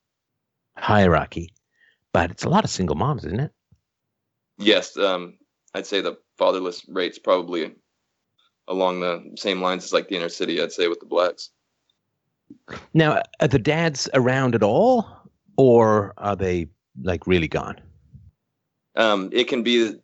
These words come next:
Speaker 2: as the dad lives down the street and never sees his kid, like, things like that, 'cause the reservation's so small that,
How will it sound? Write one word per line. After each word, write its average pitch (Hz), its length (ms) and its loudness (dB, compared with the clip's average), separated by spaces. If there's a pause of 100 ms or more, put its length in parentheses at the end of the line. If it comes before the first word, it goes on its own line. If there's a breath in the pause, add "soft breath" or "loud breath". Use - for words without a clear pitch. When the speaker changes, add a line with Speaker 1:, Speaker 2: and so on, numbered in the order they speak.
(100)
Speaker 2:
as 98 300 0 (380)
the 110 120 0
dad 110 300 4
lives 104 180 -2
down 104 160 -2
the 101 60 -10
street 113 340 -6 (240)
and 101 160 -8
never 101 200 0
sees 98 300 -4
his 87 120 -10
kid, 90 260 -4
like, 73 180 -4
things 98 220 -4
like 92 160 -2
that, 92 160 4
'cause - 80 -12
the 98 80 0
reservation's 101 540 0
so 98 160 2
small 98 400 0
that, - 160 -6